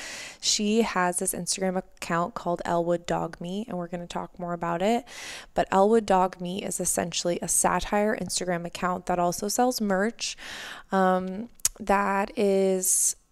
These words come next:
making the comparison of cows, chickens, pigs, lambs, and goats, and fish to dogs,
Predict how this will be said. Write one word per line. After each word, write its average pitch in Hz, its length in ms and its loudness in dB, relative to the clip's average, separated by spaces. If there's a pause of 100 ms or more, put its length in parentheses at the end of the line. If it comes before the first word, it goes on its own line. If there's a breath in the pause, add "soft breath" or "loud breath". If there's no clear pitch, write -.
(140)
making 240 460 2
the 277 80 0
comparison 190 920 2
of - 300 -4
cows, 185 680 2
chickens, 180 580 -2
pigs, 175 640 0
lambs, 180 420 -2
and 208 180 0
goats, 175 760 0 (320 loud breath)
and 240 140 2
fish 190 640 0 (480 loud breath)
to 190 180 0
dogs, - 640 0